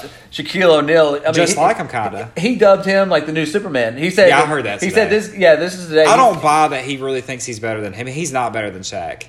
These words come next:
Speaker 1: I mean, well, Shaq can say his own opinions. I mean, like,
Speaker 2: He's a marketing
Speaker 1: Shaq loves
Speaker 2: genius,
Speaker 1: him.
Speaker 2: yeah.
Speaker 1: Yeah. But, I mean, like, Shaq, he's, he's, he's gonna be one of my favorite players, if not my fa-, he is my favorite player
Speaker 2: I
Speaker 1: right
Speaker 2: love
Speaker 1: now,
Speaker 2: Shaq,
Speaker 1: ever
Speaker 2: man.
Speaker 1: growing up.
Speaker 2: Yeah.
Speaker 1: So I can't say, like, he's better than Shaq, 'cause, I mean, they're two different players,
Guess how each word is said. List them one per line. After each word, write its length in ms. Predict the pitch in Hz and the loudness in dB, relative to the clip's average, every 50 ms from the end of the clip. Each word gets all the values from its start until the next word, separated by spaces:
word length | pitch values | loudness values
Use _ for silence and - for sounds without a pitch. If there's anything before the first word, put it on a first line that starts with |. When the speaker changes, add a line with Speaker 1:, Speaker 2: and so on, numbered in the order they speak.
| - - | -2 -2
Speaker 1:
I 60 | 175 | 0
mean, 280 | 185 196 196 190 190 - 220 | 0 0 -2 -2 -4 -2 0
well, 220 | 226 220 208 - - - - - | 0 0 0 -2 -8 -18 -16 -8
Shaq 240 | - - 339 311 - | -2 0 0 0 0
can 140 | 233 202 | -4 -4
say 180 | - 220 214 196 | -2 0 0 2
his 100 | 175 165 | 2 2
own 140 | 175 170 170 | 2 0 0
opinions. 480 | 156 - 170 175 185 180 180 165 165 | 0 0 0 0 0 0 -2 -2 -2
I 140 | 160 165 165 | -2 -2 0
mean, 240 | 165 165 156 156 151 | 0 2 0 0 0
like, 180 | 156 147 151 - | 0 0 0 0
Speaker 2:
He's 100 | 160 143 | 0 0
a 40 | |
marketing 360 | 131 135 139 139 - - 226 220 | 2 2 2 2 2 2 2 2
Speaker 1:
Shaq 200 | 214 - 190 170 | 2 2 2 2
loves 240 | 165 170 175 170 | 4 4 2 2
Speaker 2:
genius, 160 | 180 185 185 190 | 0 -4 -4 -4
Speaker 1:
him. 220 | 220 - 180 180 | -4 -4 0 2
Speaker 2:
yeah. 60 | 180 | 2
Speaker 1:
Yeah. 220 | 156 127 113 117 - - - - - - - | 2 2 0 -4 -8 -14 -20 -20 -20 -10 -2
But, 120 | 180 214 214 | 0 2 2
I 40 | 214 | 2
mean, 160 | 220 214 208 | 0 0 0
like, 240 | 202 180 165 - - | 0 0 -2 -2 -6
Shaq, 520 | - - - 247 240 226 233 226 226 226 - - - - - - - - - 196 | -8 -2 2 4 4 6 6 4 2 2 -2 -14 -10 -4 -4 -4 -4 -4 -6 -6
he's, 160 | 220 233 190 180 - | -6 -6 -6 -4 -2
he's, 220 | 185 202 220 202 220 - | -2 -2 0 -2 -2 0
he's 180 | 190 226 - | 0 0 2
gonna 140 | 190 233 214 | 2 2 2
be 80 | 226 214 | 2 0
one 180 | 202 202 190 | -2 0 2
of 80 | 175 156 | 2 2
my 0 | - | 2
favorite 240 | 185 175 180 160 - | 2 0 0 0 -4
players, 320 | 170 170 170 165 170 160 165 | 0 2 4 4 4 2 0
if 160 | 180 180 160 | -4 -4 -2
not 220 | 180 170 165 - | 0 -2 0 0
my 180 | 170 160 165 156 | 0 0 0 0
fa-, 240 | - 165 165 160 - - | 0 0 -2 -2 -2 -6
he 180 | - 180 202 202 | -4 0 4 4
is 160 | 208 208 202 | 4 4 4
my 140 | 180 165 151 | 2 0 0
favorite 280 | 151 170 170 165 165 - | 2 0 0 0 0 0
player 200 | 160 147 143 139 | 2 2 2 4
Speaker 2:
I 20 | |
Speaker 1:
right 180 | 139 120 117 113 | 2 2 2 2
Speaker 2:
love 0 | |
Speaker 1:
now, 160 | - 135 135 | 0 0 0
Speaker 2:
Shaq, 100 | 135 135 | 0 2
Speaker 1:
ever 160 | 160 160 175 | 2 2 2
Speaker 2:
man. 80 | 170 139 | 2 2
Speaker 1:
growing 280 | 160 156 151 151 139 139 | 2 2 2 2 2 2
up. 160 | 139 143 107 | 2 0 0
Speaker 2:
Yeah. 220 | 95 92 90 85 - - - - - | -2 -8 -10 -12 -14 -20 -20 -14 -6
Speaker 1:
So 140 | - 202 196 | 0 2 4
I 80 | 190 | 4
can't 220 | 185 - 220 208 - | 4 2 0 -2 0
say, 160 | - 180 160 | 0 2 2
like, 160 | 147 135 - | 2 2 -2
he's 160 | 160 156 135 | -4 -8 -4
better 260 | 123 147 147 139 135 131 | 0 2 4 4 4 2
than 120 | 127 123 | 0 -2
Shaq, 400 | 120 - 143 127 117 113 110 - | -4 -2 0 0 0 -2 -4 -6
'cause, 80 | 156 156 | -8 -8
I 20 | |
mean, 120 | 180 190 196 | -6 -6 -6
they're 80 | 185 - | -6 -4
two 100 | - 220 | -4 -4
different 260 | 165 160 151 139 123 | -4 -4 -6 -8 -10
players, 520 | - - 151 139 131 123 117 113 120 - | -8 -4 -2 0 0 0 -2 -6 -8 -14